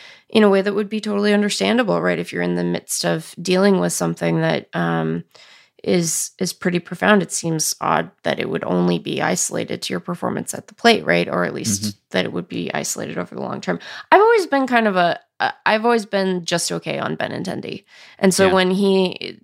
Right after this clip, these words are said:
Speaker 1: like, hasn't been doing well, I'm like, "Yeah, that seems right." <laughs> Like, it's just, um, the, the, the, the profile is, is pretty limited, um,
Speaker 2: Mm-hmm.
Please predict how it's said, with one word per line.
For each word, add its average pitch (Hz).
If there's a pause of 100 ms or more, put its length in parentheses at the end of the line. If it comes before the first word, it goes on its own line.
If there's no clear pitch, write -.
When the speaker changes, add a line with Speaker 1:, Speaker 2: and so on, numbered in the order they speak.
(140)
Speaker 1:
like, 180
hasn't 170
been 165
doing 165
well, 156
I'm 175
like, 185
"Yeah, 240
that 196
seems - (360)
right." - (400)
<laughs> -
Like, 277
it's 294
just, 311
um, 233 (280)
the, 214 (120)
the, 202 (160)
the, 196 (280)
the 196
profile 190
is, 180 (140)
is 190
pretty 180
limited, 240 (120)
um, 151
Speaker 2:
Mm-hmm. -